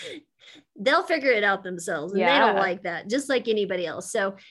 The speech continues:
Speaker 1: anyway, I just throw that out there for your future thinking and,
Speaker 2: Yeah.
Speaker 1: uh, thought process. But, uh,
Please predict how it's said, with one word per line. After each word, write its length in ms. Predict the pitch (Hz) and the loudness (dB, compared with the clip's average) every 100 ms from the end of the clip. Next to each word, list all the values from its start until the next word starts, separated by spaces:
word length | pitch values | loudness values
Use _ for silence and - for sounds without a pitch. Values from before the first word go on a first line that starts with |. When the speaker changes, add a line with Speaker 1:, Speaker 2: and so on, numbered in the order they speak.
| _ 277 | _ 0
Speaker 1:
anyway, 360 | 302 262 208 | 2 4 2
I 60 | 214 | 0
just 280 | 254 254 - | -2 -4 -2
throw 120 | 247 | 0
that 140 | 240 | 2
out 180 | 220 214 | 0 -2
there 160 | 214 202 | -6 -10
for 120 | 208 | -6
your 240 | 196 190 190 | -4 -4 -4
future 640 | 214 233 208 196 185 185 _ - | -8 -8 -6 -4 -6 -8 _ -6
thinking 420 | 208 196 196 190 | -4 -4 -6 -6
and, 280 | 185 180 180 | -6 -10 -6
Speaker 2:
Yeah. 600 | 170 175 233 196 185 185 | -2 2 2 0 -2 -4
Speaker 1:
uh, 20 | - - | -10 -4
thought 200 | 196 - | -4 -2
process. 540 | 214 - 196 180 - | -6 -6 -6 -8 -8
But, 280 | 254 202 - | -6 -6 -4
uh, 220 | 190 180 | -2 -2